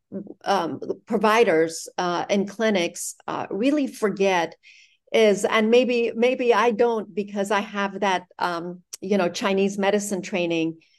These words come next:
is that you really do have to treat the whole patient and you have to concern yourself with all of the patient. So,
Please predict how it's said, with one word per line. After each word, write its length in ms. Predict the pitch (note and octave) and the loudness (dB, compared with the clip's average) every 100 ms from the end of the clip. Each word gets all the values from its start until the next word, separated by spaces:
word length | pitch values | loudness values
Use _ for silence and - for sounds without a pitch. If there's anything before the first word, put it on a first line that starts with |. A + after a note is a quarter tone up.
| _ | _
is 200 | - A#3 | 4 4
that 240 | A#3 A3 A3+ | 6 2 2
you 100 | A3+ | 0
really 300 | B3+ C4+ B3 | 0 0 0
do 240 | G3+ A3 | 0 -2
have 260 | A3 G#3+ G#3 | 0 -4 -6
to 100 | G3 | -12
treat 320 | - G#3+ G3+ | -4 -2 0
the 80 | G3 | -2
whole 240 | F#3+ F#3 | 0 -2
patient 520 | F3+ G3+ F#3+ - A#3 A3 | 0 -2 0 -2 -4 0
and 160 | G3+ | 0
you 80 | G#3 | 0
have 300 | G#3+ B3+ C4+ | 0 -6 -4
to 80 | A#3+ | -6
concern 500 | A3+ G3+ G3+ G#3+ G#3 | -4 -6 -2 0 0
yourself 540 | G3+ F#3+ - F3+ F3 - | 0 -2 0 0 -2 -8
with 240 | - G3 G3 _ _ - | -2 -2 -2 _ _ 0
all 280 | G3+ G3+ G3+ | 4 6 4
of 180 | F#3 - | 2 -4
the 80 | |
patient. 560 | F3 F3 D#3+ - F3 - _ - - - - | -6 -2 -2 -2 -8 -8 _ -20 -20 -20 -12
So, 560 | - C#4 B3 A#3 A#3 | 0 4 8 8 6